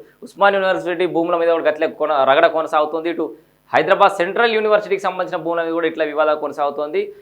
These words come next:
రాష్ట్ర ప్రభుత్వం కక్షపూరితంగా కొన-, ముందుకెళ్తా ఉంది, విద్యార్థుల మీద కేసులు పెడుతుంది, వాళ్ళను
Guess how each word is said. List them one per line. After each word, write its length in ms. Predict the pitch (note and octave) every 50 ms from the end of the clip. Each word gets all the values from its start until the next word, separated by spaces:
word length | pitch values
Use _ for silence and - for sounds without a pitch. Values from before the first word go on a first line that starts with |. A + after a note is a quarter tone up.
| _ _ -
రాష్ట్ర 340 | B2+ C#3 E3+ A3 - G#3 F#3
ప్రభుత్వం 360 | F#3 G#3 G#3 G3+ - G#3+ G3
కక్షపూరితంగా 840 | - F3+ F3 - - G#3+ G3 - F#3 G#3 G3+ - F#3+ F3+ E3+ F#3 F3+
కొన-, 560 | F3+ - E3+ E3+ E3+ E3 D#3 D3 C#3 B2+ B2+ - - B2
ముందుకెళ్తా 500 | D3+ F3+ G3 G#3 F#3+ G#3 G3 G3 F#3+ F#3
ఉంది, 220 | F#3 F3+ G3 A3
విద్యార్థుల 400 | F3+ F3 E3 G3+ G3+ F#3 F3+ F#3+
మీద 160 | F#3 F#3+ F#3
కేసులు 340 | F3 - F3 F#3+ F3+ F3 F#3
పెడుతుంది, 360 | F3+ F3 E3 E3+ F3 F3 F3+
వాళ్ళను 400 | F3+ F3 F3 E3+ E3+ D#3 C#3+ -